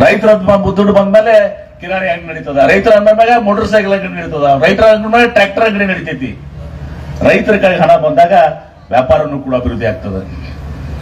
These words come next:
ಹೀಗೆ ಆ ಪ್ರಯತ್ನಗಳು ಇವತ್ತು ಸಹ ಮಾಡಿದೀವಿ.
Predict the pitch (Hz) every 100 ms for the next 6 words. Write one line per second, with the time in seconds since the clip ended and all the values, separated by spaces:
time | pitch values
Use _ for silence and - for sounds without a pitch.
0 | - - - - 123 127 131 123 107 -
1 | - - - 110 - 120 127 127 123 117
2 | - 104 110 113 113 120 123